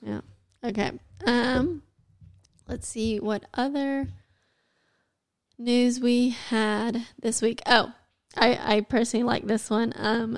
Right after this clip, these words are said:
so the Countess of Wessex opened the Fort Climate Centre, which will provide education about the environment for schools and the general public and act as a hub for local green groups. I think she just has this adorable picture with this rabbit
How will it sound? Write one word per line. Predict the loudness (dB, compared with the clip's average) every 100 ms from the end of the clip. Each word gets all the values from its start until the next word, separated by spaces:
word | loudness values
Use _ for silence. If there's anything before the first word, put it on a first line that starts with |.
| -10
so | -10 0 2 2
the | 0
Countess | 0 0 0 0 0 -2
of | -2 -2 -2
Wessex | 2 2 2 2 0 0 -2
opened | -2 0 0
the | -2
Fort | -2 -2 -2
Climate | -4 -4 -2 -2 -4
Centre, | -2 0 0
which | -2 -4 -4
will | -4
provide | -2 -2 -2
education | -2 -4 -4 0 0 0 -4
about | -4 -4 -4
the | -4
environment | -2 2 4 4 2 -2
for | -2
schools | -2 0 2 2 0
and | -2
the | -2
general | 0 0 -2
public | -2 -2 0 0 -2
and | -6
act | 0 0 0 -2
as | 0
a | 0
hub | 0 2 0 0 -6 -18 -14
for | 0 2
local | 6 4 4 2
green | 0 -2 -2 -2
groups. | 0 2 2 -2 -12 -20 _
I | 0
think | 0 0
she | 0
just | 0
has | 0 0
this | -2
adorable | -2 0 0 0
picture | -2 -6 -8 -6
with | -4
this | -4 -4
rabbit | -4 -4 -2 -4